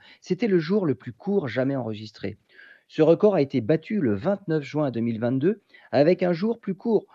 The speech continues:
de un virgule cinquante-neuf millisecondes par rapport aux vingt-quatre heures. Et à nouveau le vingt-six juillet, avec un virgule cinq millisecondes en moins. Il semblerait que la Terre tourne de plus en plus vite ces derniers temps,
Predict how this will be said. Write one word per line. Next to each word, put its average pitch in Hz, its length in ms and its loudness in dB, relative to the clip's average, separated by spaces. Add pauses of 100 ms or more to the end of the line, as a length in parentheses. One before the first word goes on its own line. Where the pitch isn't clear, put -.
(120)
de - 180 0
un 190 80 2
virgule 190 260 -2
cinquante-neuf 202 600 -6
millisecondes 170 540 -2
par 107 120 -4
rapport 110 260 -6
aux 110 60 0
vingt-quatre 104 420 -8
heures. 87 200 -10 (380)
Et 143 160 4
à 170 80 6
nouveau 202 320 2
le 240 120 4
vingt-six 202 580 -2
juillet, 196 480 2 (180)
avec 143 400 4
un 165 120 0
virgule 139 280 -4
cinq 151 300 -8
millisecondes 123 560 -6
en 101 100 -2
moins. 98 260 -6 (420)
Il 139 120 -6
semblerait 185 640 0 (220)
que 151 100 2
la 156 160 6
Terre 175 260 -2
tourne 170 300 -2
de 123 100 -4
plus 147 320 -10
en 123 80 -2
plus 113 180 -16
vite 101 360 -14
ces 123 160 -6
derniers 117 320 -4
temps, 113 320 -6